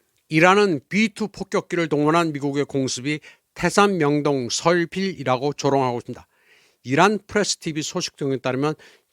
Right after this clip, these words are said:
지하 핵설 세 곳 주변의 입구와 출구 지점에 사소한 외부 손상을 입은 것을 제외하고는 별 피해가 없습니다. 핵 물질도 미리 다 옮겨 별일 없다는 논조로 보도하고 있습니다.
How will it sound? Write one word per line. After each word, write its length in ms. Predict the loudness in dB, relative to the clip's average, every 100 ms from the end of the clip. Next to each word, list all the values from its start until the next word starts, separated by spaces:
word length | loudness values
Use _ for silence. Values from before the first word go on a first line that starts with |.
| _
지하 320 | 0 4 4
핵설 600 | 2 -4 -8 -4 -2 -2
세 280 | -4 -4 -2
곳 220 | -2 -8
주변의 380 | -8 -2 -2 -2 -6 _
입구와 480 | -10 -10 0 2 2
출구 400 | 0 -4 -2 -4
지점에 380 | -2 -2 -2 -4 -8 -20 _
사소한 560 | -6 0 2 2 0 -4 _ _ _
외부 420 | 0 2 4 2 0
손상을 480 | -2 -2 0 -2 -4
입은 220 | -4 -2
것을 220 | -4 -6
제외하고는 500 | -2 -2 0 -2 -2 -6 -18 _ _
별 220 | 2 2
피해가 240 | 2 -4 -4
없습니다. 360 | -8 -14 -16 _ _ _ _ _ _ -6
핵 280 | 0 0 4
물질도 540 | 4 4 -2 0 -2
미리 260 | -2 -4 0
다 140 | 0
옮겨 340 | 0 -2 -4
별일 360 | -4 -4 -2 -2
없다는 340 | -2 -4 -4
논조로 420 | -2 -2 -2 -2 -2
보도하고 360 | 0 0 0
있습니다. 300 | -2 -14 -18